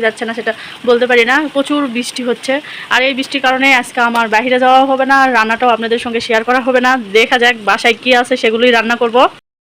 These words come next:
বৃষ্টি এখন বন্ধ হয়ে গেছিলো, তারপর আবার বাসায়, মানে আমি বাসা থেকে আবার বের হইছি। হওয়ার পর দেখেন, এই যে এটা কি, এটা বলতে পারি না, এটা কি পাতা, এটা হলো চাল কুমড়া পাতা। আর এখানে আমি শাক নিচ্ছি,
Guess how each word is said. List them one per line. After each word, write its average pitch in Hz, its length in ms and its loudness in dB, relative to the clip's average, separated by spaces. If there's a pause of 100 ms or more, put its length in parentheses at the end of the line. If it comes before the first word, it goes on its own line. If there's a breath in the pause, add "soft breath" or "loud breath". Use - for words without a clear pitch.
(320)
বৃষ্টি 277 300 -2 (320)
এখন 262 260 0
বন্ধ 240 260 4
হয়ে 262 140 4
গেছিলো, 277 240 2
তারপর 277 360 4
আবার 247 220 6
বাসায়, 226 280 2 (320 loud breath)
মানে 220 160 4 (100)
আমি 226 120 -2 (120)
বাসা 226 160 2
থেকে 240 140 4
আবার 220 180 4
বের 254 180 6
হইছি। 233 240 0 (140)
হওয়ার 220 200 4
পর 226 160 -4
দেখেন, 202 300 -4
এই 202 80 -2
যে 208 60 0
এটা 196 180 -4
কি, 202 160 -6
এটা 196 180 -2
বলতে 208 160 -2
পারি 214 140 -2
না, 220 100 -6
এটা 214 120 -6
কি 233 140 -10
পাতা, 185 180 -2 (320 loud breath)
এটা - 140 -4
হলো 220 200 2
চাল 214 160 4
কুমড়া 220 300 -2
পাতা। 202 180 0 (100)
আর 220 180 2
এখানে 220 260 -6
আমি 208 140 -2 (220)
শাক 214 260 -2
নিচ্ছি, 240 260 -6